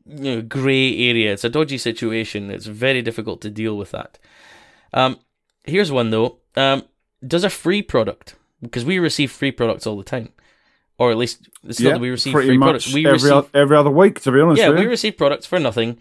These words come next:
Speaker 1: so we can try them out. Does receiving a
Speaker 2: Yep.
Speaker 1: freebie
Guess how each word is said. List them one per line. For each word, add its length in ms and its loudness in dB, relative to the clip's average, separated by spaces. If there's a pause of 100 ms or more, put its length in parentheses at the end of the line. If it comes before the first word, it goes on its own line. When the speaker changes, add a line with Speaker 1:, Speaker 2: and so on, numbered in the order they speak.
(140)
Speaker 1:
so 140 -8
we 80 -4
can 120 -10
try 180 0
them 120 -2
out. 180 -8 (680)
Does 300 0
receiving 580 0
a 40 2
Speaker 2:
Yep. 100 -2
Speaker 1:
freebie 540 -2